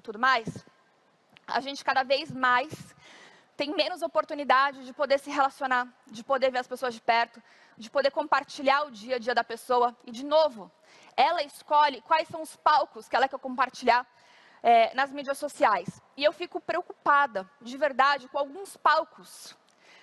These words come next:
que eu assisto nas mídias sociais, de pessoas que, principalmente dentro do nosso negócio, que vendem saúde, que vendem responsabilidade, que vendem disciplina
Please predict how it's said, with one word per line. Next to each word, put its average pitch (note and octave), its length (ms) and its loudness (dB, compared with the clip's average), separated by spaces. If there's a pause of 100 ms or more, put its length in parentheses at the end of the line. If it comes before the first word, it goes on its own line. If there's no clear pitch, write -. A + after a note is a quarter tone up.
que D4 120 -2
eu D4 40 6
assisto D4 500 -4
nas B3 160 -2
mídias A3+ 260 -12
sociais, A3 560 -2 (500)
de A3+ 120 -12
pessoas D#4 540 2
que, C#4 440 -4 (840)
principalmente E4 400 -10
dentro D#4 240 -4
do - 20 -10
nosso C#4 360 -2
negócio, B3 460 0
que D4 100 -12
vendem D#4 340 -2
saúde, C4+ 640 -2 (720)
que C#4 140 -10
vendem D4+ 280 0
responsabilidade, C4 1160 -2 (920)
que C#4 100 -8
vendem D#4+ 300 0
disciplina C#4 840 -6